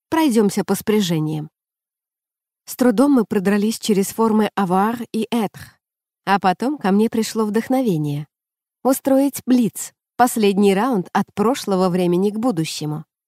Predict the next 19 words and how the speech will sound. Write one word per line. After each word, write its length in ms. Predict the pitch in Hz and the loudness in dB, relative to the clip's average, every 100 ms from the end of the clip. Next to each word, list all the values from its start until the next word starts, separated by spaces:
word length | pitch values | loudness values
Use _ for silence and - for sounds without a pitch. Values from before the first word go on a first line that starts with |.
| _ _ _ _ _ - | _ _ _ _ _ -2
Больше 340 | 254 277 - | 0 0 0
напоминала 640 | 254 247 254 254 254 247 247 | 0 2 2 4 2 2 0
игру, 280 | 233 302 233 - - | 0 -4 -4 -10 -4
так 160 | 214 | -2
что 200 | - 208 | 0 0
в 40 | 190 | 2
ней 200 | 214 254 | 2 0
проснулся 540 | 190 190 214 214 - | -2 0 0 0 -2
соревновательный 840 | 185 185 185 185 185 208 175 170 165 | -2 0 2 2 0 -2 -2 0 0
дух, 280 | 214 247 _ _ _ - | -2 -4 _ _ _ -2
и 60 | |
она 220 | 214 226 | 2 2
включилась 640 | 233 240 269 - 302 170 - | 0 -2 -2 -2 -2 -2 -2
в 100 | 180 | 0
нее, 360 | 190 190 233 240 _ | 0 2 -2 -4 _
спрягая 500 | - - 240 214 233 | -12 -2 0 2 0
и 160 | 233 247 | 0 -2
другие 420 | 240 262 262 302 | -2 -2 0 -2
глаголы, 580 | 175 190 185 175 151 143 | 0 -2 0 -2 -2 -8